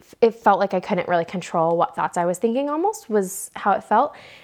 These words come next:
And I ended up try-, like, doing my best and do-, working really, really hard to, like, keep my thoughts captive and whatever. And I had to get really good at it 'cause I wasn't good at it 'cause I never struggled with that ever. And so I ended up having to get really good at that. And that,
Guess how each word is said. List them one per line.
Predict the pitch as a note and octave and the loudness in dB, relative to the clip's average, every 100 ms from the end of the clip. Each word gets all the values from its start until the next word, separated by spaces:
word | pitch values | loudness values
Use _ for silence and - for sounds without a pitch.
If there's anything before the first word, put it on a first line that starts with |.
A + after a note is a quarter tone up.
| - | -2
And | A3+ | 0
I | |
ended | - A#3+ A#3 | 2 0 2
up | G#3 - | 0 -4
try-, | - A#3 A#3+ | -4 -2 0
like, | G#3 G3+ | 0 2
doing | A#3 A3 | 0 2
my | G3+ F3+ | 0 2
best | C4+ C4 - | 2 2 -2
and | G#3 F#3+ F#3+ - | -2 -2 -4 -6
do-, | G3+ A#3 A3 | 0 0 0
working | G#3+ G#3 G3+ | -2 0 0
really, | G#3+ | 0
really | G3+ G3 | 0 -2
hard | F#3 A3+ A3+ | 0 -2 -2
to, | G#3+ | -2
like, | F3+ - - | -4 -6 -2
keep | G#3+ | 2
my | G#3 F#3+ | 2 0
thoughts | F3+ F3 - | -2 -6 -6
captive | - C4 B3 G3 F3+ | -4 -4 0 0 0
and | F3+ F3+ | -2 -2
whatever. | A3+ G#3 F#3+ | 0 2 2
And | F3+ | 0
I | |
had | G3+ F#3+ | -2 -4
to | F3 | -4
get | F#3 | 0
really | G3 F3+ | 0 4
good | B3+ C#4 | 4 4
at | F3+ | 0
it | - | -2
'cause | F#3 | -2
I | D#3 E3+ - | -2 -6 -8
wasn't | D#3 E3 G3+ | -6 -4 0
good | A#3+ A#4+ | 2 2
at | C4 | 0
it | - | -2
'cause | G#3+ | -2
I | G3 | 0
never | F#3 F#3+ | 0 -2
struggled | - B3+ A3+ | -2 0 0
with | G3+ | -2
that | D#3 - | -4 0
ever. | C4 F#3+ - - - - - | 0 0 -8 -14 -20 -14 -2
And | A3 | 0
so | A#3 G#3 F#3 | 2 4 2
I | - | 2
ended | G3+ G3+ | 0 0
up | F#3+ | -2
having | G3 G3+ | -2 -2
to | G3 | 0
get | F#3+ | 0
really | G3+ G3 | 0 0
good | F#3+ F#3 | 0 -2
at | F#3+ | 0
that. | B3+ A3+ A3 - - - _ - | 2 2 -2 -8 -20 -20 _ 0
And | A#3 | 2
that, | A#3+ A3+ | 2 0